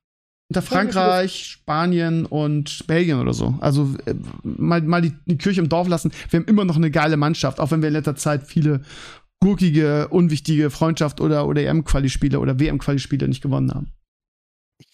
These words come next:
Speaker 2: Weiß nicht, ob das nur mir so geht, aber immer wenn ich n-, ich bin immer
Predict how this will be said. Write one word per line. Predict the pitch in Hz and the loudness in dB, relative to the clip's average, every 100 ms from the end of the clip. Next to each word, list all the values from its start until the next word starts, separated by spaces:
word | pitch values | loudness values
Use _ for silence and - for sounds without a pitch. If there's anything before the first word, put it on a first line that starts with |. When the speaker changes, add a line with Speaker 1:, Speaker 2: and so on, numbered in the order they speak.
| _ | _
Speaker 2:
Weiß | 220 240 | -12 -10
nicht, | 262 240 - | -10 -10 -4
ob | 175 - | -6 -4
das | 175 165 165 | -6 -4 -2
nur | 147 | -2
mir | 170 | -2
so | 196 | -2
geht, | 196 190 | -2 -2
aber | 147 - | -2 -2
immer | 190 240 | -4 -4
wenn | 214 | -4
ich | 185 - | -4 -4
n-, | 160 175 _ _ | -8 -8 _ _
ich | - - | -10 -6
bin | 170 - | -6 -2
immer | 214 254 247 | -2 -2 -6